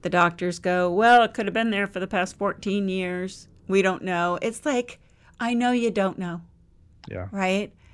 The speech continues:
Speaker 1: I mean, but seriously, I think it's more realistic to say it hasn't been there for the past fourteen <laughs> years <laughs> and that it's come back, and we need to explore all the different options of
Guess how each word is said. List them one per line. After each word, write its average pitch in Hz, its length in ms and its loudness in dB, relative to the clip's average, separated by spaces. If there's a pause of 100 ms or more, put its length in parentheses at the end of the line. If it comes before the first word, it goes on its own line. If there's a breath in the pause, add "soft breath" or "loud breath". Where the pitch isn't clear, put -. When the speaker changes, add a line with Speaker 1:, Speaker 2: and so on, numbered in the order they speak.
Speaker 1:
I - 40 -4
mean, 196 380 0
but 185 340 0 (100)
seriously, 233 960 -4 (1040 loud breath)
I 277 160 -2
think 359 200 -2
it's 262 160 -6
more 208 180 0
realistic 185 640 -2
to 185 100 -10
say 190 240 -4
it 180 100 -6
hasn't 214 400 -2
been 170 180 -2
there 165 140 -2
for 180 120 -10
the 185 100 -10
past 190 380 -6
fourteen - 560 -6
<laughs> - 100 0
years 403 640 0 (160)
<laughs> - 1120 -2
and 320 240 4
that 277 180 0
it's 277 180 -4
come 285 260 0
back, 220 480 -2 (440 loud breath)
and 254 460 0
we 226 140 -2
need 220 320 -4
to 220 380 -2
explore 202 800 -2
all 180 160 -2
the 196 120 -6
different 196 320 -8
options 175 460 -8
of 175 420 -6